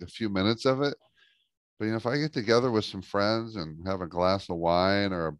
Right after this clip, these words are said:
bourbon and maybe smoke a cigar and just talk about whatever comes up,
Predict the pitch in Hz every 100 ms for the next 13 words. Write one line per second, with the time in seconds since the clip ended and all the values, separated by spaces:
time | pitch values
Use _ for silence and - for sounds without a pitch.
0 | - 90 101 104 107 90 80 78 _ -
1 | _ _ 85 95 101 - 101 101 98 -
2 | 78 85 101 104 85 131 - - 190 220
3 | - 95 90 80 95 113 143 - 139 123
4 | 135 90